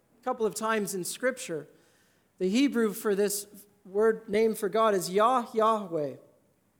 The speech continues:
So he uses a shortened name for Yahweh, just Yah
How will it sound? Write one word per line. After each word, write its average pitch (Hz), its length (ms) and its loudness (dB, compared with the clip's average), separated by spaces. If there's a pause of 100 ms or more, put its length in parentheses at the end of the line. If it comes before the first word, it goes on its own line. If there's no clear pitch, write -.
(380)
So 196 140 -6
he 196 100 0
uses 226 320 0
a 202 60 2
shortened 285 540 -2
name 226 280 0
for 214 120 -4
Yahweh, 190 460 2
just 175 240 -6
Yah 190 380 -2